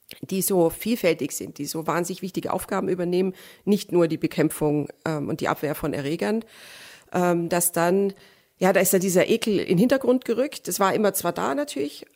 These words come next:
aber, ähm, dann war plötzlich nur noch dieses Material und es war alles offen und das ist dann wie so eine Flutwelle über mich hinweggegangen. Es gab einfach kein Ende.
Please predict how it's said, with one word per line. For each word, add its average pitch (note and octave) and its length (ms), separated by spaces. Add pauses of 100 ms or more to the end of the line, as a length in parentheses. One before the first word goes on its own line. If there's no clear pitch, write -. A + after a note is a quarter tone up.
aber, G3+ 540 (120)
ähm, G3 320
dann F#3 200
war G3 100
plötzlich G3+ 300
nur G#3+ 80
noch G#3 100
dieses F3+ 380
Material F#3 600
und G3 100
es - 220
war F3+ 200
alles F#3 340
offen A#3 320
und - 520 (480)
das - 340
ist - 180
dann F#3+ 140
wie F#3+ 100
so F#3 100
eine F3 120
Flutwelle E3+ 480
über D#3 140
mich D#3+ 140
hinweggegangen. - 540
Es - 140
gab E3 180
einfach E3+ 300
kein E3 220
Ende. G#3 240